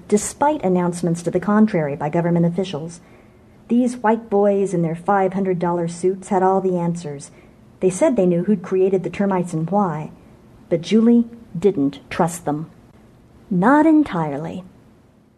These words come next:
Hai Song joined her in the H Q as Leber walked her through the same questions half a dozen times, challenging everything they'd seen. That was his job. He was a federal investigator.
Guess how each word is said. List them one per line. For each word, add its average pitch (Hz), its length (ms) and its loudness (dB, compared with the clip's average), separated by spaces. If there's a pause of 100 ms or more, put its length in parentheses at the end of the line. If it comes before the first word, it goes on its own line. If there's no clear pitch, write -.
(380)
Hai 269 180 0
Song 240 360 0
joined 208 340 0
her 180 120 -4
in 170 120 0
the 170 140 0
H 175 240 -2
Q 185 280 0
as 170 140 -4
Leber 190 260 2
walked 190 300 0
her 185 100 -2
through 202 280 0
the 175 100 0
same 247 400 4
questions 160 640 -2 (240)
half 190 460 0
a 202 60 0
dozen 180 460 2
times, 160 540 -6 (380)
challenging 226 720 2
everything 233 440 4
they'd 190 240 0
seen. 170 420 -2 (680)
That 202 260 2
was 247 220 0
his 160 200 -2
job. 139 440 0 (420)
He 208 120 0
was 220 360 2
a 170 60 -4
federal 165 360 0
investigator. 156 800 -4